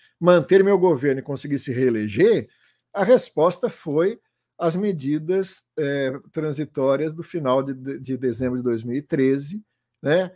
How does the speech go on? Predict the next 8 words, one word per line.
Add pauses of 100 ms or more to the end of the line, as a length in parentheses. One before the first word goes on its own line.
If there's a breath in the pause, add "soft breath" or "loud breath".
(160 soft breath)
que
identifica
movimentos
sociais
com
quadrilha,
terrorismo, (560)
né,